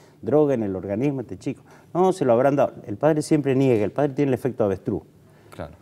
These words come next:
Speaker 1: <laughs> Ese es el tema.
Speaker 2: A ver, digamos, siempre fue, eh, fue, digamos, le pusieron algo en el vaso, "Mi hijo no lo hace".
Speaker 1: "Mi hijo no lo hace", siempre le pusieron, sí. Que, pues, suele ser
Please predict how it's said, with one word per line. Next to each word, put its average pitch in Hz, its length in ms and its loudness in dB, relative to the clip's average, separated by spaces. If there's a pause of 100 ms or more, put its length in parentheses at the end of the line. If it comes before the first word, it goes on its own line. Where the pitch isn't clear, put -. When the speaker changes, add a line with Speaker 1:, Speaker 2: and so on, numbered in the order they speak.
(100)
Speaker 1:
<laughs> - 0 -
Ese - 300 -4
es 147 160 0
el 101 180 4
tema. 87 320 -8
Speaker 2:
A 104 160 4
ver, 110 240 2
digamos, 101 400 -2
siempre 120 340 -4
fue, 123 560 -2
eh, 85 420 -8 (120)
fue, 101 200 -8 (300)
digamos, 101 260 -4
le 95 60 -6
pusieron 107 360 -6
algo 107 200 -4
en 101 60 -8
el 98 120 -4
vaso, 90 320 -2
"Mi 85 100 -12
hijo 90 160 -16
no 90 80 -10
lo 90 100 -6
hace". 107 160 -6
Speaker 1:
"Mi 120 200 4
hijo 147 180 2
no 143 120 6
lo 135 180 8
hace", 151 220 2
siempre 113 340 -2
le 101 80 -2
pusieron, 76 520 -8
sí. - 240 -16 (600)
Que, 98 140 -6
pues, - 240 -10
suele 135 300 0
ser 127 280 -2